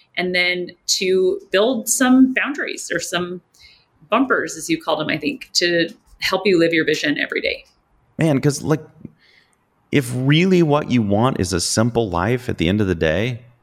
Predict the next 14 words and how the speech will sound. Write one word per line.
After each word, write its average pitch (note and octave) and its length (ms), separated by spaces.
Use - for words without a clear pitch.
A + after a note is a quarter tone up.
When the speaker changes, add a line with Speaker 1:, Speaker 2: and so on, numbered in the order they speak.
Speaker 2:
I A#2+ 100
guess D#3+ 260
the, - 160
the F#2+ 160
real G#2+ 360
question - 460
is E2 120
the E2 80
one E2+ 160
that D2 120
the C#2+ 80
fishermen - 440
ask, - 300
right? G#2+ 240